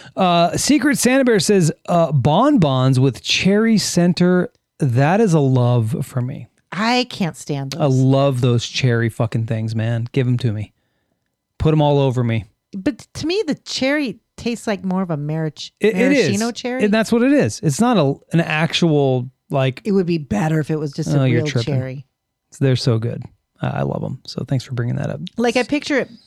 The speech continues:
Speaker 2: being like, a, r-, you know, like the cherries that come in the pie filling?
Speaker 1: That's exactly what it is.
Speaker 2: No, it's not. It's like
Speaker 1: Oh.
Speaker 2: a maraschino cherry.
Speaker 1: You don't know
Speaker 2: It's
Speaker 1: what you're talking about.
Speaker 2: disgusting.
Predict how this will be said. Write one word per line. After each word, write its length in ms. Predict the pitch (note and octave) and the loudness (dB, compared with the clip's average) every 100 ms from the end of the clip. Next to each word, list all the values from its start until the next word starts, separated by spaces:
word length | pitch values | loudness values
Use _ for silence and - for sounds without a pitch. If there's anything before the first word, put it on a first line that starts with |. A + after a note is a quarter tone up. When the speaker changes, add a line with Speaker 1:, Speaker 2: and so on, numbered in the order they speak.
| - | -6
Speaker 2:
being 260 | G#3+ F#3+ G3+ | -4 -4 -6
like, 160 | - D#3+ | -10 -8
a, 80 | - | -8
r-, 200 | E3 F3+ | -8 -8
you 140 | - A#3 | -4 -2
know, 120 | B3 | 0
like 160 | A#3 G#3+ | 0 -2
the 480 | G3 G3 F#3 E3+ E3 | -4 -2 -2 -2 -4
cherries 400 | - F#3 F#3 - | -4 -2 -4 -8
that 140 | - | -10
come 160 | - F3+ | -6 -6
in 80 | |
the 80 | E3 | -6
pie 320 | - C#3+ D3 | -8 -8 -8
filling? 400 | D#3+ E3+ F3 F#3+ - _ _ _ _ | -8 -8 -8 -8 -12 _ _ _ _
Speaker 1:
That's 240 | G#3 A3+ C4+ | -2 0 2
exactly 420 | A3+ C4+ C4 D4 | 2 2 2 2
what 180 | C#4+ D4 | 4 4
it 80 | D4+ | 4
is. 160 | F#4+ | 4
Speaker 2:
No, 220 | F#4+ F#3 F3+ | 4 4 2
it's 180 | F3 F3+ | 0 -2
not. 460 | F3 D#3+ D3+ C#3+ - | -2 0 -2 -6 -12
It's 160 | - D3+ | -8 0
like 100 | D3+ | 2
Speaker 1:
Oh. 280 | D3 C#3+ C3 | 2 2 2
Speaker 2:
a 40 | B2+ | 0
maraschino 640 | F3 D#3+ - F3 E3 D3 | -2 -4 -8 -8 -6 -8
cherry. 380 | - C#3+ C3 C3 | -6 -6 -4 0
Speaker 1:
You 80 | C3 | 2
don't 80 | |
know 60 | A#2+ | 2
Speaker 2:
It's 80 | A#2+ | 0
Speaker 1:
what 160 | A#2+ | -4
you're 60 | C#3 | -6
talking 180 | B2+ A#2+ | -6 -4
about. 120 | B2+ | -4
Speaker 2:
disgusting. 400 | C#3+ D#3+ C3 C3 | -6 -8 -12 -12